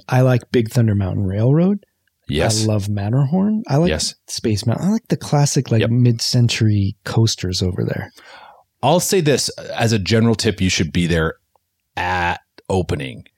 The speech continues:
Speaker 2: and you should plan to be there t-, until close. If you're just there for
Speaker 1: Oh.
Speaker 2: one day and you j-, you
Speaker 1: But
Speaker 2: have to just get in a
Speaker 1: No.
Speaker 2: mentality of,
Speaker 1: But
Speaker 2: "I'm gonna
Speaker 1: I
Speaker 2: try to cram all
Speaker 1: disagree,
Speaker 2: this in."
Speaker 1: Roger Ebert.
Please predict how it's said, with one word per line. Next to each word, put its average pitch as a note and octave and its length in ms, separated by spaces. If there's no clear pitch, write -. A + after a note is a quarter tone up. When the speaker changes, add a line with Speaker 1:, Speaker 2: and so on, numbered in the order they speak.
Speaker 2:
and F#2 180
you F#2+ 120
should - 260
plan G#2+ 280
to G#2+ 100
be F#2 220
there F2+ 200
t-, - 200
until F2+ 360
close. - 420
If C3 180
you're E3+ 120
just D#3 440
there D3+ 120
for C3+ 140
Speaker 1:
Oh. C3 100
Speaker 2:
one A#2+ 200
day A#2 220
and G#2 120
you G#2 120
j-, - 340
you A2+ 100
Speaker 1:
But A#2 100
Speaker 2:
have A#2 320
to C#3+ 100
just A2 240
get A#2 140
in A2+ 80
a A2 60
Speaker 1:
No. G#2 40
Speaker 2:
mentality G2 600
of, E2+ 320
Speaker 1:
But C#3+ 200
Speaker 2:
"I'm - 120
gonna A2 140
Speaker 1:
I C3+ 40
Speaker 2:
try A#2 220
to B2 120
cram G#2+ 280
all G#2+ 160
Speaker 1:
disagree, G2+ 320
Speaker 2:
this - 280
in." B2 60
Speaker 1:
Roger G#2+ 320
Ebert. G#2 380